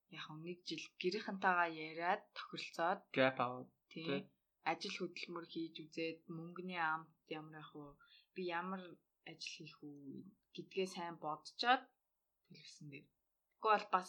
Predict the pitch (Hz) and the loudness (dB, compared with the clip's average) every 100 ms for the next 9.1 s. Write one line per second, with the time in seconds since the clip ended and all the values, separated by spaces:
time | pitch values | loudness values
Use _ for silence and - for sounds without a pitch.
0 | 185 185 - - 170 - 214 196 190 - | -4 -10 -12 -14 -12 -6 -4 -4 -6 -8
1 | - - 190 175 175 175 180 190 170 143 | -14 -14 -6 -6 -4 -6 -4 -4 -6 -6
2 | - _ _ _ _ 147 147 143 160 139 | -8 _ _ _ _ 0 0 2 6 6
3 | - 139 131 - _ _ _ - 135 139 | 6 0 0 -10 _ _ _ 0 4 4
4 | - 139 143 185 180 151 131 131 127 - | 4 8 8 8 4 6 6 6 4 2
5 | 127 - - 170 139 156 185 151 135 143 | -2 -2 -4 6 8 8 8 10 10 6
6 | 123 120 190 190 - 143 135 123 123 147 | 4 4 0 -4 4 6 6 2 0 4
7 | 123 120 104 - - - 185 190 - 202 | 4 4 -2 -6 -8 2 4 4 0 -6
8 | 202 214 190 190 190 185 175 160 165 160 | 0 6 6 6 0 -2 -6 -2 -4 -4
9 | - | -12